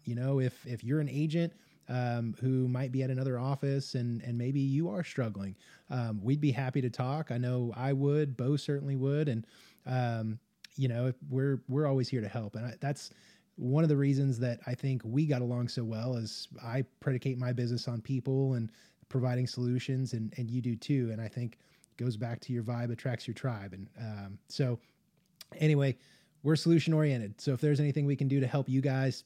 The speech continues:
feel free to reach out. Otherwise, make sure, please like and subscribe. If you got good content out of this, if you took something away, I'd love to hear from you. So make sure you put a comment down below,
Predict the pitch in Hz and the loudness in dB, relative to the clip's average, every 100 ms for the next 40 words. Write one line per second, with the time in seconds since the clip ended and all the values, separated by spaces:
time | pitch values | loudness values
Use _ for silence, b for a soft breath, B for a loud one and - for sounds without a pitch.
0 | _ - 127 135 127 131 131 131 123 127 | _ -2 0 0 2 2 2 0 -2 -2
1 | - 143 139 139 135 - B B B - | 2 2 4 4 0 -2 B B B 0
2 | 151 151 170 160 147 165 160 151 - 139 | 2 4 4 4 4 4 4 4 0 2
3 | 151 156 143 139 120 - 151 147 139 151 | 2 4 2 2 -2 0 2 4 4 4
4 | 143 147 143 127 151 151 - - 143 139 | 4 4 2 0 2 2 0 -2 0 2
5 | 151 135 139 135 139 139 120 120 - 139 | 0 0 -2 0 0 0 -2 -4 -4 -2
6 | 147 131 127 123 123 117 117 113 107 - | -2 0 0 0 0 -2 -4 -6 -6 0
7 | 151 147 151 147 147 135 - 120 123 - | 2 2 2 2 2 2 0 -2 -4 -2
8 | 123 113 117 - 143 139 123 135 117 143 | -2 -2 -6 -4 0 0 0 0 2 4
9 | 170 196 | 6 6